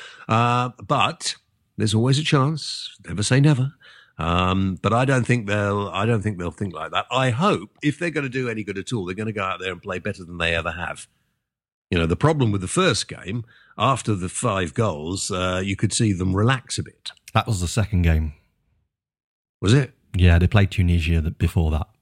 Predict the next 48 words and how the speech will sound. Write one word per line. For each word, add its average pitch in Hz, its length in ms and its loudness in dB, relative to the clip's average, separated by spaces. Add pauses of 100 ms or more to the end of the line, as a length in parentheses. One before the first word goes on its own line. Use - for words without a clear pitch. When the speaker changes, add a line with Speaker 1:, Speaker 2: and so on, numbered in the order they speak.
(1700)
Speaker 1:
Oh, 120 160 2
yeah. 78 220 -8 (160)
Okay. 85 320 -10 (380)
But 104 100 4
that, 110 160 2
I 104 100 4
did, 98 260 -4
that, 98 140 -2
I 95 160 -2
wasn't 95 280 -2
interested 80 480 -8
then. 69 180 -18 (180)
Speaker 2:
That 117 120 2
was 107 80 -8
the 98 80 0
first 110 280 0
game 95 200 4
that 92 120 2
you 95 300 4
saw. 73 400 -2 (1000)
Speaker 1:
Well, 127 140 4
I 131 100 6
saw 120 180 2
bits 101 220 -4
of 82 80 -8
it. 85 60 -4
I 85 80 -4
was 90 140 -4
on 85 100 -2
the 82 80 -4
radio. 73 400 -6
I, 80 340 -6
I, 82 100 -6
I 82 140 -8
was 78 260 -8
watching 82 460 -6
it 82 80 -6
as 80 240 -4
working. 80 420 -8 (200)
Speaker 2:
Oh, 117 200 4
I 90 60 2
see. 80 300 -6
Okay. 90 280 -4 (880)
Speaker 1:
Um, 98 280 4
but 101 260 -2
I, 98 240 0
I, 95 200 -4
yeah, 101 360 -8